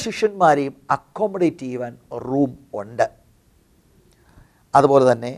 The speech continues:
വെളിപ്പാട് പുസ്തകം ഇരുപത്തൊന്ന്, അതിൻ്റെ പതിനഞ്ച്,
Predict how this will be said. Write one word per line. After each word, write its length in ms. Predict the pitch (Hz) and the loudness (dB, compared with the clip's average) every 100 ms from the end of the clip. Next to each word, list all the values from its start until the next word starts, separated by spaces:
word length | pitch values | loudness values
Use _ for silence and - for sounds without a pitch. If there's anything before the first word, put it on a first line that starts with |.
| - _ - | -16 _ 2
വെളിപ്പാട് 340 | 139 139 131 123 | 2 4 2 2
പുസ്തകം 320 | - 127 123 101 _ _ _ _ _ 147 | -2 2 2 2 _ _ _ _ _ -2
ഇരുപത്തൊന്ന്, 600 | 151 160 - 131 127 117 - _ - | 4 4 4 2 2 -8 -10 _ -2
അതിൻ്റെ 220 | 127 131 - | -2 -2 2
പതിനഞ്ച്, 460 | 131 151 156 - | 2 2 -6 -6